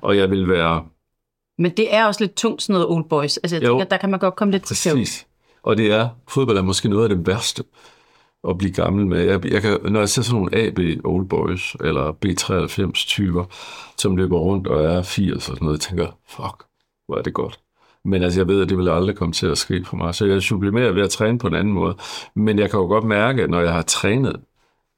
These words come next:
Speaker 1: altså, de der to dage efter eller sådan noget, ikke? Altså, der er jeg, der er jeg virkelig øm.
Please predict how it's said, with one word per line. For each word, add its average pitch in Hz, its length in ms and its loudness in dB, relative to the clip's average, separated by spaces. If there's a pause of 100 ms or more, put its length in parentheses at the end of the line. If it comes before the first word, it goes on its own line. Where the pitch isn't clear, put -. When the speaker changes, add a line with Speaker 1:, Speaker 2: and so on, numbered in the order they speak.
(120)
Speaker 1:
altså, - 300 -4 (960)
de 104 100 0
der 90 300 2
to - 340 -2
dage 87 300 2
efter 92 220 -2
eller - 140 -2
sådan 73 220 -2
noget, 65 120 0
ikke? 95 120 -6
Altså, - 180 -4
der 73 120 0
er 60 100 0
jeg, - 120 -2 (460)
der - 60 -2
er - 40 0
jeg 80 140 -4
virkelig 95 300 -2
øm. 78 180 -2